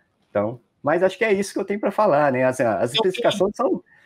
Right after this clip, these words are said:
Speaker 1: são as melhores possíveis, né? O, a, você também deve ter acompanhado, né, Rafael? Assim, tem
Speaker 2: Sim.
Speaker 1: uma, duas super baterias, né? Acho que cada um tem,
Speaker 2: Eu vou
Speaker 1: é, tem
Speaker 2: mostrar umas fotos
Speaker 1: cinquenta
Speaker 2: aqui.
Speaker 1: volts, né?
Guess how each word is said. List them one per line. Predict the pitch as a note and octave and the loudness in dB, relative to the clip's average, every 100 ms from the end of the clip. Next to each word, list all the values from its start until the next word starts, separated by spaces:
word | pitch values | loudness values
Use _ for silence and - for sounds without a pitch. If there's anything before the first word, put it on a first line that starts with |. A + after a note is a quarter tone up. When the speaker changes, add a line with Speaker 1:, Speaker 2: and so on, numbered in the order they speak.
| _ _ | _ _
Speaker 1:
são | - | 0
as | F#3 | 2
melhores | F3+ D3+ E3+ | 4 4 2
possíveis, | A#3+ A#3 F3+ D#3 A#2+ | 0 -2 2 2 2
né? | A2+ A#2 | 0 0
O, | G#2+ G#2 F#2+ G2+ | 0 -2 -4 -2
a, | A2 | -2
você | G#2+ A#2+ C3 | -2 -4 -2
também | C#3 C3 | 0 2
deve | B2+ B2 | 2 0
ter | A#2+ | -4
acompanhado, | A2+ G#2 G#2+ C3+ B2 | -6 -4 -2 -2 -2
né, | C3 | -6
Rafael? | A#2+ - F2+ | -6 -6 -4
Assim, | F#2 - | -4 -8
tem | G2+ G#2 C3 | -10 -8 -6
Speaker 2:
Sim. | B2 A2 G2+ | -8 -10 -12
Speaker 1:
uma, | F2 A#2 A2+ G#2+ _ | -8 -4 -4 -4 _
duas | C3 C#3+ F3 F3 | 0 2 4 2
super | E3 C#3 | 0 0
baterias, | C3+ C3 A2 D3 D#3 | 0 0 0 0 0
né? | B2 C#3+ | 0 -6
Acho | - | -6
que | |
cada | C3+ B2 | -4 -2
um | C3+ | -4
tem, | C3+ B2 - _ - _ _ _ | -4 -8 -8 _ -20 _ _ _
Speaker 2:
Eu | - | 2
vou | - | 4
Speaker 1:
é, | A3+ | 4
tem | G#3+ | 2
Speaker 2:
mostrar | - - | 0 -4
umas | - - - | -6 -6 0
fotos | F#3+ - | 2 2
Speaker 1:
cinquenta | E3+ A#2+ | 2 0
Speaker 2:
aqui. | G2 | 0
Speaker 1:
volts, | D3+ C3+ - | 0 -2 -6
né? | C3+ | -12